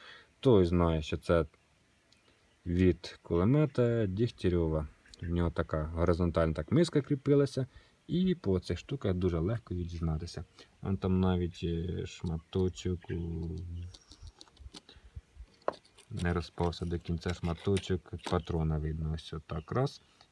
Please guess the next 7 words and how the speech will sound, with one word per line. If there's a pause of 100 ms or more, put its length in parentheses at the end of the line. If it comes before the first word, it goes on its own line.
(120)
І (140)
тут
кілька (240)
десятків,
може
й
сотень,